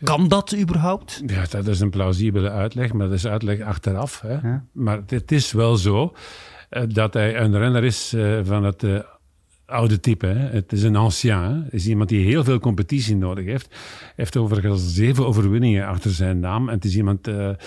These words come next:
Speaker 2: een warrior die graag oorlog maakt. Ehm, maar als je daar die situatie creëert, waar rij je dan in godsnaam naartoe, hè?
Speaker 1: Hmm.
Speaker 2: Dan moet je toch je verstand gebruiken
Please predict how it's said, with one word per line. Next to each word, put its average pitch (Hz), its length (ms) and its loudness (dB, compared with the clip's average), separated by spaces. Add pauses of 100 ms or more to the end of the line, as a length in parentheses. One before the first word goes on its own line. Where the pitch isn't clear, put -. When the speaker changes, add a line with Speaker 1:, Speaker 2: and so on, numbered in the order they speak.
(240)
Speaker 2:
een 110 180 4
warrior 117 440 4 (240)
die 107 160 2
graag 107 240 0
oorlog 113 400 4
maakt. 98 380 -2 (340)
Ehm, 104 360 -2 (120)
maar 113 280 0
als 113 140 0
je 98 120 0
daar 120 300 2
die 127 160 2
situatie 117 580 0
creëert, 101 580 -2
waar 113 300 2
rij 120 160 4
je 131 120 2
dan 113 200 2
in 107 240 0
godsnaam 110 480 -2
naartoe, 92 520 -6
hè? 131 80 -10 (160)
Speaker 1:
Hmm. 107 380 -4
Speaker 2:
Dan 123 100 -2
moet 131 120 2
je 113 60 0
toch 107 140 -2
je 107 120 0
verstand 123 400 -2
gebruiken 95 440 -4